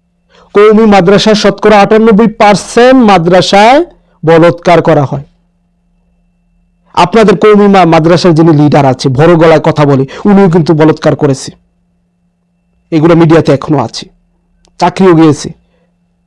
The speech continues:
সিরাজগঞ্জ থেকে, আমি নাম নিলাম না, কয়জনের নাম নেব? বড় বড় লিডার বর্তমানে কওমি, বড় গলায় কথা বলে,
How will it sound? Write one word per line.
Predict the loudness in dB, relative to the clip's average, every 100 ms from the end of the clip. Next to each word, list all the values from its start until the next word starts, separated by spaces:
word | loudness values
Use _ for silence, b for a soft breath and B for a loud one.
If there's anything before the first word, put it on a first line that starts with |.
| _ _ _ _
সিরাজগঞ্জ | -4 0 0 0 -2
থেকে, | -2 -8 -10 -18 _ _ _ _ _ _ _ _ _ _ _ _ -10
আমি | -4
নাম | 0 2
নিলাম | 2 2 2
না, | 0 -4 _ _ _ _ _ _ _ _ _ _
কয়জনের | -2 0 2 2
নাম | 0 0
নেব? | 0 -2
বড় | -2 0 2
বড় | 2 2
লিডার | 2 2 0 -2 -10 _ -6
বর্তমানে | -2 0 0 0
কওমি, | 0 2 2 0 -2 _ _ -2
বড় | 0 2
গলায় | 2 0
কথা | 0 0
বলে, | 0 0